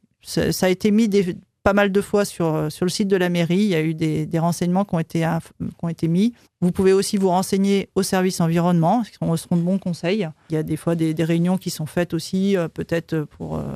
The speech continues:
pour, pour trouver des solutions. Bon, faut savoir que, euh, en tout cas, la mairie travaille en collaboration avec cette entreprise. Alors, moi, j'ai un message à faire passer, parce qu'on a, on a,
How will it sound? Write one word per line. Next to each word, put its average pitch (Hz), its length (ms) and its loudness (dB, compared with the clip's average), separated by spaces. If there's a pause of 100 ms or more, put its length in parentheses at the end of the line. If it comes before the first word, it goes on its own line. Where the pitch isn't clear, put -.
(540)
pour, 160 120 -4
pour - 200 -8
trouver 170 260 -4
des 165 120 0
solutions. 165 480 0
Bon, 165 200 0
faut 175 140 -2
savoir 202 400 0
que, 202 360 2
euh, 156 420 -2
en 165 140 0
tout 185 140 -2
cas, 214 440 0
la 185 140 0
mairie 185 260 2
travaille 190 380 0
en 170 100 0
collaboration 175 580 0
avec 170 160 0
cette - 220 -6
entreprise. 190 640 -2 (600)
Alors, 180 280 2 (100)
moi, 208 140 2
j'ai 202 100 2
un 202 80 4
message 202 400 0
à 180 80 0
faire 180 160 -2
passer, 190 280 0
parce 190 140 -4
qu'on 165 260 -2
a, 160 180 0
on 170 140 0
a, 165 280 -2